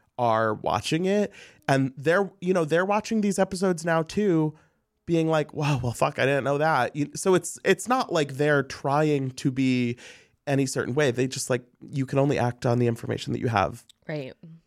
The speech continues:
Speaker 1: at the time, which, yeah, it's, <laughs> it's tough. Um, but so <laughs> I like that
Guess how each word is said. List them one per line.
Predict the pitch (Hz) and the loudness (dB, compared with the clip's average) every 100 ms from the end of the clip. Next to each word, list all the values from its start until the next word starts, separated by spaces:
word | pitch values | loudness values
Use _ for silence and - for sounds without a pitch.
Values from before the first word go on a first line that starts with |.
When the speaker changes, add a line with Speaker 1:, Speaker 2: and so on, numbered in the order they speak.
| _ _ - | _ _ -4
Speaker 1:
at | 123 | -4
the | - | -2
time, | 127 95 80 - - _ | 0 0 0 -2 -10 _
which, | 123 123 - - - - 175 - _ _ _ | -6 -4 -6 -8 -12 -18 -20 -20 _ _ _
yeah, | - - - _ | -10 -10 -14 _
it's, | 135 - - - - - _ | -2 -2 -6 -6 -10 -14 _
<laughs> | - - | -6 0
it's | 151 - | 0 2
tough. | 131 113 - - - - - | 2 2 0 -12 -14 -18 -4
Um, | 175 170 170 - - | 2 2 2 -6 -2
but | 175 - | -2 0
so | - 190 165 - | 0 2 2 -2
<laughs> | - | 0
I | 170 | 2
like | 180 170 180 | 2 0 0
that | - 339 | 0 0